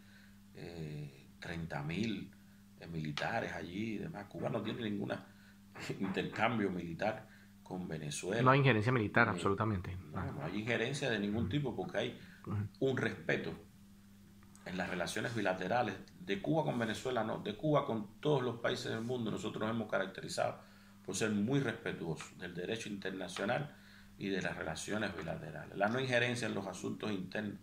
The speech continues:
Speaker 1: de otros países forma parte de los principios de, de la Revolución Cubana, como mismo no aceptamos que se inmiscuyan en los nuestros, tratamos como principio de no, de no inmiscuirnos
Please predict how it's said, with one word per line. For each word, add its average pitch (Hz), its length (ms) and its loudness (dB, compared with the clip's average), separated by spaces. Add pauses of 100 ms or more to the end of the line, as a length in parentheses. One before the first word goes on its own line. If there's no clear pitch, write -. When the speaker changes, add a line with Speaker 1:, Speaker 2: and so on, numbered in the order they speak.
(380)
Speaker 1:
de - 180 0
otros 110 240 0
países 107 380 -2
forma 101 320 -2
parte - 280 0
de 90 80 -2
los 85 140 -4
principios - 600 -6 (540)
de, 76 580 -4 (600)
de 90 100 -4
la 85 120 -2
Revolución 82 680 -4
Cubana, 82 560 -2 (300)
como 82 220 -6
mismo 107 300 -2
no 107 180 4
aceptamos 104 680 -2
que 80 80 -12
se - 140 -8
inmiscuyan 104 520 -2
en 95 100 -4
los 90 120 -8
nuestros, 107 400 -10 (460)
tratamos 101 420 2 (1800)
como 98 240 2
principio 92 540 0 (600)
de 98 140 0
no, 107 280 2
de 101 160 2
no 110 80 4
inmiscuirnos 104 800 2